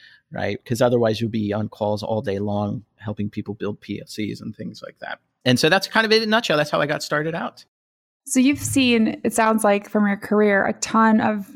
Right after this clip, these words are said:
Speaker 2: technology change happen. What has been, you know, one or two things that you've seen happen in the last, let's say, decade to fifteen years that you think has really been the biggest transformative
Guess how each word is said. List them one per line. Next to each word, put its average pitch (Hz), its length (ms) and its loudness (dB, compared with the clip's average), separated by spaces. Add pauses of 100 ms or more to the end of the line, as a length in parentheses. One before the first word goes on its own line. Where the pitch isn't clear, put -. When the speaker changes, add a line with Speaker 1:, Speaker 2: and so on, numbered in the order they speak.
Speaker 2:
technology 214 680 2
change 196 400 0
happen. 208 540 0
What 220 220 2
has 330 200 4
been, 220 680 2 (320)
you 233 80 4
know, 214 120 6
one 208 320 4
or 226 120 4
two 220 180 2
things 208 320 2
that 208 120 0
you've 202 180 0
seen 208 420 0 (300)
happen 262 260 4
in 240 80 6
the 214 60 6
last, 202 260 4
let's 233 100 0
say, 220 200 2 (240)
decade 214 380 4
to 214 40 6
fifteen 214 420 2
years 202 360 4
that - 100 -2
you 220 80 4
think 214 300 0
has 208 200 2 (100)
really 208 420 4 (160)
been 208 180 4
the 196 60 2
biggest 202 600 0 (480)
transformative 214 1000 4